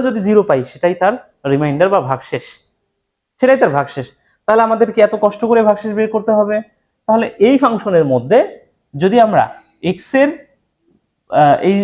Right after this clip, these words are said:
এক্স যেখানে যেখানে আছে সেখানে যদি আমরা টু বসাই দিই, তাহলে যেটা পাবো, এক্স এর জায়গায় যদি টু বসাই দিই, সে যেটা পাবো সেটাই তার ভাগশেষ। তাহলে যদি সেখানে জিরো পাই, তাহলে সেটা হবে তার, আহ,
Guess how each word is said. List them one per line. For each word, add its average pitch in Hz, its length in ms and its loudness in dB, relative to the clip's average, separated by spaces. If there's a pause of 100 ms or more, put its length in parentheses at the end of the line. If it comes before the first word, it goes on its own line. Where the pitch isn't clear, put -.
(140)
এক্স 190 120 -4 (120)
যেখানে 202 300 0
যেখানে 185 240 -4
আছে 165 200 -8
সেখানে 202 300 -4
যদি 214 200 -2
আমরা 143 160 0 (520)
টু 285 80 4 (100)
বসাই 214 340 0
দিই, 120 120 -2 (380)
তাহলে 220 300 -2
যেটা 240 220 2
পাবো, 143 200 2 (720)
এক্স 147 140 -18
এর 190 80 -6
জায়গায় 208 260 2
যদি 254 140 2 (400)
টু 247 80 -2 (100)
বসাই 240 340 2
দিই, 131 140 -2 (500)
সে 175 100 -6 (580)
যেটা 190 240 2
পাবো 208 120 0 (100)
সেটাই 220 200 2 (140)
তার 226 120 4 (100)
ভাগশেষ। 139 380 -10 (640)
তাহলে 196 200 0 (640)
যদি 165 280 -4
সেখানে 202 300 -4
জিরো 214 160 6 (100)
পাই, 262 120 0 (100)
তাহলে 190 220 0
সেটা 180 200 -2
হবে 196 180 -8
তার, 262 100 2 (500)
আহ, 139 200 -4